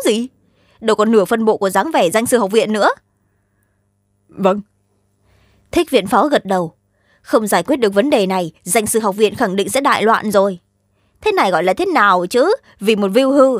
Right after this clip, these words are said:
Speaker 1: hại danh sư học viện lại biến thành cái bộ dạng thế này. Thực sự lại hận không thể nào băm thây cái tên này cho chó ăn mất.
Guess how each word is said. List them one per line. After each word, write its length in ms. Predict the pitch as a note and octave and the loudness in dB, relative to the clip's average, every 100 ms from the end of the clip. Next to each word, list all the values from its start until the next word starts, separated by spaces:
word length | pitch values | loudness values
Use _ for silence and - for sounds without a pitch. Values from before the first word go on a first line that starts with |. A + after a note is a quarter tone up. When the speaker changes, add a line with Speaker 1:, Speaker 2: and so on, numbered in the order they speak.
| - | -6
Speaker 1:
hại 240 | - F#3 | -4 -4
danh 140 | G#3 A3 | -4 -4
sư 120 | A3 | -4
học 160 | G3+ G3 | -2 -2
viện 160 | G#3 | -2
lại 80 | F#3+ | 0
biến 200 | G#3 C4 | 0 -2
thành 140 | D#4+ | -2
cái 100 | A3 | -2
bộ 180 | A#3 G3+ | 0 0
dạng 200 | G3+ G#3 | 0 -2
thế 100 | D#4+ | -2
này. 280 | D4+ G3+ D3+ _ - | -2 -2 -6 _ -2
Thực 160 | B3+ A3+ | -2 0
sự 120 | A#3+ | -2
lại 120 | G#3+ | 0
hận 160 | A#3+ - | 0 0
không 160 | A3+ | -2
thể 100 | A3+ | -2
nào 120 | F3 | -2
băm 180 | G3 A3 | -2 -2
thây 180 | C4 A3 | -2 -2
cái 100 | C4+ | 0
tên 160 | C4 G#3 | 0 0
này 100 | F#3 | -2
cho 100 | G3 | -2
chó 160 | A#3+ C#4 | 0 2
ăn 320 | F4+ D#4+ A3 | 2 0 0
mất. 200 | D#4+ | -2